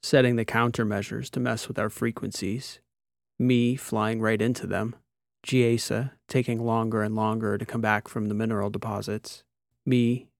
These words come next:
going back to my bosses, reporting on my progress. And every day, I learned more and more about her people, their struggles, their intentions. It was fun at first,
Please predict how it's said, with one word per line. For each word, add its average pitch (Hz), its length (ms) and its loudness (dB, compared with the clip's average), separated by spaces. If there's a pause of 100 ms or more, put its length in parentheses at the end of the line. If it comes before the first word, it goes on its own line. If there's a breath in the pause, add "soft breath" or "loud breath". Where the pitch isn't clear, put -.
(100)
going 113 220 0
back 107 280 0
to - 80 -4
my 107 140 0
bosses, 104 600 -4
reporting 110 420 0
on 104 140 0
my 104 120 -2
progress. 104 720 -6 (540)
And 120 460 0
every 117 200 2
day, 113 440 0 (400)
I - 40 0
learned 113 300 2
more 110 300 0
and 110 100 -2
more 110 280 -2
about 104 220 -2
her 107 120 -2
people, 123 560 -6 (340)
their 110 120 0
struggles, 117 640 -6 (280)
their - 160 -6
intentions. - 840 -4 (720)
It 147 80 6
was 135 180 4
fun 117 560 0
at 113 140 -6
first, - 600 -4